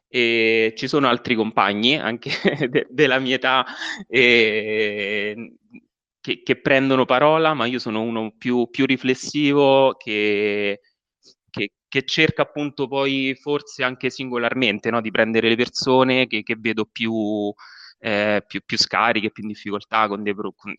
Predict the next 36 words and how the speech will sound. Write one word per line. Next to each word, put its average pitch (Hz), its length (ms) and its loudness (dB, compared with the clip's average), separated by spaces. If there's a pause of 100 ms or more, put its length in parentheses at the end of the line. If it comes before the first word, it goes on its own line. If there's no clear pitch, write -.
con, - 140 -16 (880)
più, 131 240 -2
più, 131 180 -2
tante 123 280 0
volte 123 240 2
anche 113 200 -2
più, 110 640 -2
più 113 100 0
agitate 113 800 0
e 101 340 -6
metterle, 101 720 -12
metterle 101 400 -12
a 95 40 0
loro 101 280 2
agio. 92 440 -2 (480)
Non 113 140 -16
sono 120 260 -4
uno 113 140 -6
che 110 420 -12
si - 200 -10
mette 107 200 -10
assolutamente 104 560 -6
in 101 60 -12
mostra, 92 380 -14
non, 98 200 -14
non 98 440 -8
mi 113 80 -4
è 107 40 0
mai 117 180 0
piaciuto 117 560 0
e 98 60 -2
non, 98 340 -10
non 104 140 -6
lo 101 80 -4
farò 101 220 -2
mai. 85 300 -14